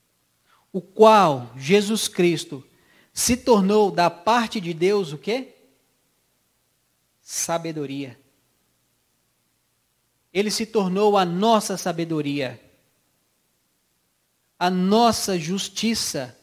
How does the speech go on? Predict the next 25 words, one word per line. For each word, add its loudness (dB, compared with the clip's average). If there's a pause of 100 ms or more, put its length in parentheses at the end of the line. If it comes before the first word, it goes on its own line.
(680)
e -4
santificação. -2 (1040)
O -20
que -12
que -10
é -4
a -8
santificação? -10 (400)
Ele 0
foi -6
quem -6
nos -6
purificou, -12
queridos. -14
Ele -2
é -2
o -4
purificador. -8 (1120)
E 0
redenção, 2
ele 2
é 0
o -4
nosso -2
libertador. 0